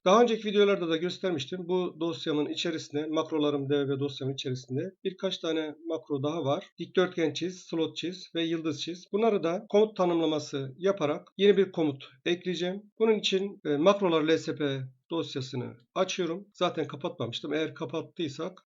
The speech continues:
not defteriyle tekrar açabiliriz. Şuradakileri kopyalıyorum. Aynı kalıbı kullanacağım için yapıştırıyorum. Ctrl C, Ctrl V ile yapıştırıyorum. Burada yeni bir ad vereceğim. Bu ne için? Dikdörtgen için. Burada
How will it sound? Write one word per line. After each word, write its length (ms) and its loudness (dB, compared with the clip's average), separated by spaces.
not 220 2
defteriyle 520 0
tekrar 520 -4
açabiliriz. 680 -6
Şuradakileri 640 0
kopyalıyorum. 640 0
Aynı 240 4
kalıbı 280 2
kullanacağım 440 0
için 260 -6
yapıştırıyorum. 720 0
Ctrl 360 0
C, 260 -4
Ctrl 440 -4
V 160 0
ile 300 -4
yapıştırıyorum. 720 -4
Burada 400 -2
yeni 180 6
bir 200 2
ad 160 -4
vereceğim. 460 -2
Bu 120 2
ne 140 4
için? 280 -2
Dikdörtgen 520 -4
için. 480 -8
Burada 440 2